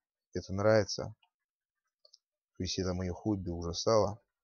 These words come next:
Это мне нравится. <clears throat> Да, так, обновим.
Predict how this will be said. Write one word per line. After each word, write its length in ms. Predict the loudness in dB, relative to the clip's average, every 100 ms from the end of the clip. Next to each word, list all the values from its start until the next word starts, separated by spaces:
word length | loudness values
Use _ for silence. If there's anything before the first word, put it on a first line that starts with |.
| _ _ _ _ _ _ _ _
Это 240 | -4 -4 -4
мне 160 | -6
нравится. 540 | -4 -2 0 -2 -6 -8 -10 -16 _ -12 -4 4
<clears throat> 500 | 6 6 2 -6 -16 _ _ _ _ _ _ _ _ _ _ _ _ _ _ _ _ -10
Да, 300 | -6 -6 -6 -14 _ -8
так, 240 | -6 -6 _ -20 _ -12
обновим. 680 | -10 -8 -6 -6 -6 -6